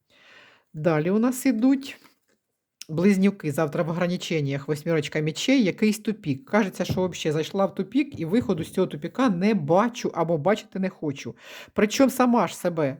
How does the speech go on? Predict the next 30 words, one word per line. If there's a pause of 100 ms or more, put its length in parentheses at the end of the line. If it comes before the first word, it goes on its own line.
в
цей
тупік
загнала, (260)
сама
можеш
розрулити, (120)
розв'язати
собі
очі,
розв'язати
руки,
убрати
ці
мечі,
але
по
якійсь
причині
не
хочеш
або
не
можеш
цього
робити. (1300)
Далі
у
нас
ідуть